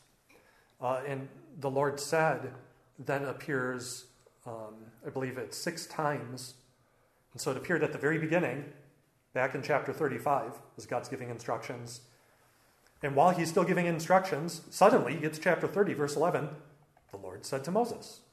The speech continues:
Well, why did it say that? The Lord was speaking. It could just, he could have just continued with the instructions like he's done from ch-, chapter twenty-five through thirty. But the Lord said to Moses, and this is going to repeat.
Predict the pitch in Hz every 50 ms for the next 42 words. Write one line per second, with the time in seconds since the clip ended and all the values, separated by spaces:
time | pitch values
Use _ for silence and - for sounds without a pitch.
0 | _ _ _ _ _ _ _ _ _ _ _ _ _ _ _ _ _ _ _ _
1 | _ _ _ _ _ _ _ _ _ _ _ _ _ _ _ _ _ _ _ -
2 | 98 95 101 98 98 101 104 113 113 123 - 151 165 160 160 - 269 269 - -
3 | 85 - - - 117 120 123 120 139 143 196 247 269 - - - 127 107 - -
4 | - - - - - _ _ _ _ _ _ _ _ - - 107 - 143 131 117
5 | 107 139 - - - - - - - - - - - _ - 139 127 131 143 127
6 | 113 123 117 - - 147 131 - 139 131 135 131 135 135 135 156 160 156 156 -
7 | 202 202 202 - 131 - - 117 117 - - 127 117 - 139 123 127 135 - 139
8 | - - - - - - - - - - - - - 147 139 - - 143 131 139
9 | - - - - 160 131 127 - - 156 170 165 147 147 - - 165 156 160 262
10 | 269 - - - - - - - - _ _ - - - _ _ _ _ - -
11 | - _ - - - - - - - - - - - - 123 104 104 101 98 104
12 | - - - 143 135 131 - 175 190 220 220 - - - - - - - - -
13 | - _ _ _ _ - 120 110 104 98 - - 135 - - 147 143 143 151 170
14 | 175 170 - - -